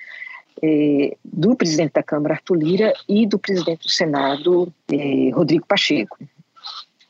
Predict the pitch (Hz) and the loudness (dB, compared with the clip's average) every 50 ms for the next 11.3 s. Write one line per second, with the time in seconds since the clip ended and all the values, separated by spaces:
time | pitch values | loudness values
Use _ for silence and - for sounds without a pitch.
0 | _ _ - 233 226 175 208 247 269 240 170 131 120 123 - _ _ _ - - | _ _ 0 2 4 4 4 4 4 4 2 -2 -4 -10 -16 _ _ _ -16 -14
1 | 139 139 180 226 240 226 180 165 147 147 147 151 139 160 170 - - 160 147 147 | -6 -2 0 0 2 2 0 -2 -2 -4 -4 -4 -2 -2 -4 -4 -4 -6 -6 -6
2 | - - 147 147 151 165 180 185 185 175 160 135 147 - - - - - 175 175 | -4 -4 -2 -2 0 0 2 2 0 0 0 -2 -4 -4 -6 -6 -2 0 2 2
3 | 185 208 220 226 233 240 220 - 226 202 - 208 196 180 185 196 190 226 226 226 | 4 4 4 4 2 2 2 2 2 2 4 4 2 2 2 0 0 -2 -2 -4
4 | 220 - - - 247 302 349 - - 320 453 427 - - - - - 214 196 156 | -4 -6 -4 -2 -2 -2 0 0 0 0 0 -2 -2 -4 -4 0 2 2 0 0
5 | 147 - - _ _ _ _ _ _ _ _ _ _ - 143 160 147 147 143 - | -2 -6 -8 _ _ _ _ _ _ _ _ _ _ -12 -6 -4 -4 -4 -4 -4
6 | - 143 135 143 139 - 147 135 - - 139 127 131 123 95 - - - - - | -4 -4 -2 -2 -2 -2 -4 -4 -4 -4 -4 -2 -2 -2 -2 -4 -8 -10 -10 -4
7 | - 175 185 190 208 196 185 160 233 254 214 180 185 202 226 247 233 247 233 - | -2 0 0 0 0 -2 -2 0 0 2 2 2 2 0 0 -2 -2 -4 -4 -2
8 | - 226 214 - - 208 214 240 254 240 196 175 180 196 196 214 208 202 202 208 | -4 -4 -2 0 0 0 2 2 2 2 2 2 2 0 0 -2 -2 -2 0 0
9 | 214 202 156 160 143 135 139 143 151 151 160 190 - - - - - - - - | 0 0 0 0 0 0 0 -2 -4 -6 -8 -12 -12 -16 -20 -20 -20 -20 -20 -18
10 | - - - 156 156 165 170 170 165 180 175 - 180 170 170 175 175 - - 185 | -10 -6 -2 -2 0 0 0 0 0 -2 0 0 -2 -2 -2 -2 -2 -2 -2 -2
11 | 180 - - 151 139 - | -4 -4 -6 -8 -8 -8